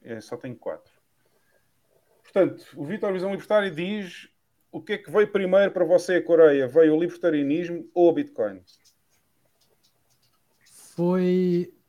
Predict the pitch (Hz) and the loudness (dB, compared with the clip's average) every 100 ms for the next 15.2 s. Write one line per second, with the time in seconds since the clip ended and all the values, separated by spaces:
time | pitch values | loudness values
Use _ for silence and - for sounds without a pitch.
0 | _ 170 165 160 185 170 180 185 180 180 | _ -4 0 2 0 0 -2 -2 -4 -2
1 | 185 185 - 135 127 127 123 113 _ _ | -4 -4 -6 -6 -8 -8 -12 -14 _ _
2 | _ _ 131 113 143 143 135 135 139 120 | _ _ -16 -6 -4 -2 -2 -2 -4 -4
3 | 135 110 104 117 - _ - _ _ _ | -4 -6 -8 -12 -16 _ -20 _ _ _
4 | _ _ _ 143 156 175 170 160 170 196 | _ _ _ -8 -4 -2 -2 0 2 4
5 | 208 190 202 226 226 240 190 214 185 180 | 4 4 2 2 0 -4 -2 0 0 0
6 | 175 160 160 135 123 123 160 147 160 - | -2 0 0 0 -4 -4 -4 -2 -4 -4
7 | 156 160 151 180 202 - 180 160 120 151 | -4 -2 -2 -4 -6 -6 -2 -2 -2 -6
8 | - 143 156 160 143 160 165 - 170 135 | -8 -12 -10 -10 -8 -8 -10 -8 -6 -4
9 | 110 113 104 101 107 107 147 - _ _ | -6 -8 -12 -14 -12 -10 -10 -14 _ _
10 | _ 123 165 143 147 156 127 117 - _ | _ -2 0 2 2 0 -2 -6 -12 _
11 | - 135 135 143 139 139 147 131 143 135 | -8 -6 -4 -4 -4 -2 -4 -4 -4 -4
12 | 131 131 - _ _ _ _ _ 120 120 | -4 -6 -6 _ _ _ _ _ -12 -8
13 | 117 123 123 120 110 113 113 113 120 147 | -6 -6 -4 -4 -8 -14 -16 -12 -6 -4
14 | 123 139 143 147 135 127 131 127 139 127 | 0 0 2 4 4 2 -4 -8 -8 -8
15 | 120 | -8